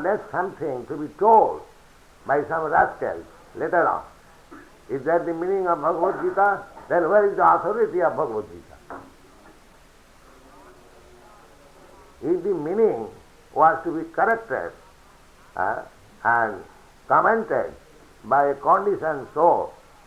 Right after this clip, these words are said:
then where is the authority of Bhagavad Gita? Then why, wh-, what is the necessity of reading Bhagavad Gita?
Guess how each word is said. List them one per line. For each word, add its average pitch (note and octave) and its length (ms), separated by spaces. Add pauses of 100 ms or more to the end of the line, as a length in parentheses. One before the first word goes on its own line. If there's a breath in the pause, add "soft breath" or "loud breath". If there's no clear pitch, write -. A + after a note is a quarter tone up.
(880)
then D#3 240
where G3+ 220
is F3 80
the G3+ 120
authority G3+ 520
of G3 120
Bhagavad D#3+ 440
Gita? A2 360
Then D3 140
why, E3+ 160 (180)
wh-, A#2+ 340
what C#3+ 200
is F3 120
the G3+ 60
necessity E3+ 680
of F3+ 160
reading F3 320
Bhagavad B2 400
Gita? E2 220